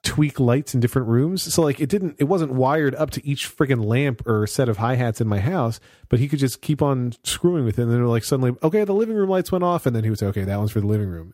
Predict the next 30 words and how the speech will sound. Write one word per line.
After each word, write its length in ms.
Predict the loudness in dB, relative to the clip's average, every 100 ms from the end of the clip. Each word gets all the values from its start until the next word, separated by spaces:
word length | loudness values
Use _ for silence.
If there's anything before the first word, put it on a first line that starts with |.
| -6
And 80 | -2
he 80 |
could 120 | -2 0
program 380 | 0 0 -4 -8
it. 80 | _ _ _ _ _ 0
But 180 | 0 0
I 60 |
don't 140 | -4 -2
see, 240 | -4 -6 -10 -2
I 100 | 0
don't 120 | 2
know 80 | 0
how 200 | 0 0
it 40 |
worked. 380 | 2 0 -2 -4
I 100 | 0
don't 100 | 2
know 140 | 2 0
if, 280 | -4 -4 0
<laughs> 0 |
like, 280 | -2 -2
breaking 540 | -10 -2 -2 0 -2 0
all 160 | 0 2
kinds 260 | 0 0
of 140 | -2 -2
laws 300 | -2 -2 -2
of 80 | -2
physics 320 | -2 0 -2
and 180 | -2 0
or, 220 | 0 0